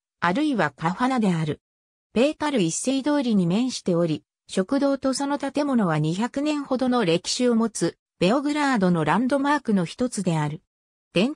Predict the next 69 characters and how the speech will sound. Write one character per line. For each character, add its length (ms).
統 180
的 240
な 140
料 240
理 160
が 140
出 120
さ 180
れ、 200
ス 140
タ 160
ロ 120
グ 100
ラ 120
ド 120
ス 120
カ 160
ム 120
ジ 160
カ 140
と 100
呼 160
ば 140
れ 120
る 200
伝 260
統 260
音 140
楽 240
が 120
演 240
奏 260
さ 160
れ 140
る。 180
こ 120
の 140
建 280
物 240
は 140
千 280
八 240
百 240
二 160
十 220
三 320
年 220
に 200
ミ 120
ロ 100
シ・ 140
オ 80
ブ 120
レ 140
ノ 140
ビ 80
ッ 100
チ 140
の 120
所 200
有 200
物 280
と 120
し 80
て 120
建 160
て 100
ら 140
れ、 200